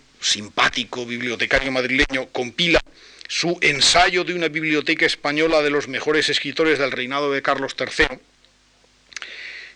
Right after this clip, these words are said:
en su prólogo él es consciente de vivir un nuevo periodo de esplendor de la literatura española.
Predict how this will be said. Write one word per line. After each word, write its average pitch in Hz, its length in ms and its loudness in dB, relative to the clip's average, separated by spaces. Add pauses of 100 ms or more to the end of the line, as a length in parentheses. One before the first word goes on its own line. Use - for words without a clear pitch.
(440)
en 113 120 -2
su - 160 0
prólogo 165 380 2
él 165 80 4
es 165 100 2
consciente 165 560 0
de 151 80 2
vivir 151 280 0
un 147 140 -2
nuevo 170 220 4
periodo 151 380 0
de 147 60 4
esplendor 131 680 -2
de 107 100 -6
la 98 100 -4
literatura 90 500 -8
española. - 460 -12